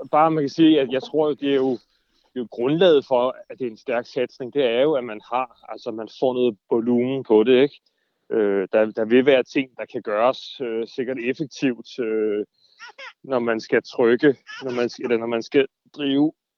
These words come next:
så, øh, så mange aviser, øh, samtidig, kan man sige, ugeaviser, ikke? Man kan sikkert, hvad skal man sige, ensrette nogle ting. Øh, jeg ved også, at Jysk Fynske Medier, de har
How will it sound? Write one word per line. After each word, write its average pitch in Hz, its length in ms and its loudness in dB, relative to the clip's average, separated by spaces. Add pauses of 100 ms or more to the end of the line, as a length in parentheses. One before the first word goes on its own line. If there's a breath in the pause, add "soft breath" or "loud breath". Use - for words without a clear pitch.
(480)
så, - 180 -6
øh, 120 280 -4
så 139 140 -2
mange 123 260 0
aviser, 131 600 0 (120)
øh, 120 240 -2
samtidig, 131 600 0
kan 123 120 -4
man 107 100 -6
sige, 113 220 -4
ugeaviser, 123 480 0
ikke? 131 140 2
Man 120 80 -6
kan 131 100 -4
sikkert, 143 300 2 (680 loud breath)
hvad 127 100 -6
skal 113 80 -4
man 113 40 -2
sige, 113 240 0 (180)
ensrette 139 540 0
nogle 123 180 -2
ting. 139 500 0
Øh, 123 640 0
jeg 127 100 0
ved 135 140 4
også, 127 280 2
at - 100 -10
Jysk - 180 -10
Fynske 127 280 -8
Medier, 123 200 -4
de 123 140 -6
har 113 100 -6